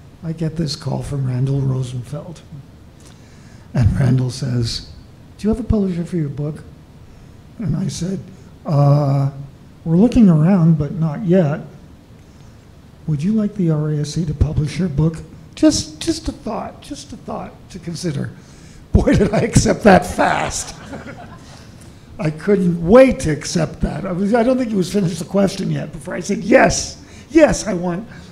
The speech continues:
I'd love it if the R A S C would do that." This organization that I love,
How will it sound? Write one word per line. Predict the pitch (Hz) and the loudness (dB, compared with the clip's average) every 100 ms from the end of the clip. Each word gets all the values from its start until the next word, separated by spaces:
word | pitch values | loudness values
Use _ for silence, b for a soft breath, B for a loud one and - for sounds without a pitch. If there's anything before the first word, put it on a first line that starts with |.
| B | B
I'd | 175 151 | 4 10
love | 156 196 185 | 12 12 10
it | 175 | 8
if | 156 | 6
the | 170 160 | 4 4
R | 143 | 4
A | 143 | 4
S | 143 | 4
C | - 202 | 2 2
would | 156 131 | 0 0
do | 143 | -2
that." | 135 131 123 - - - - B B B B | 0 -2 -4 -14 -20 -20 -20 B B B B
This | - 143 | -2 2
organization | 165 160 165 151 160 160 165 | 4 6 6 8 6 6 2
that | 156 | 2
I | 147 | 2
love, | 143 147 165 151 139 - | 2 6 6 6 4 -4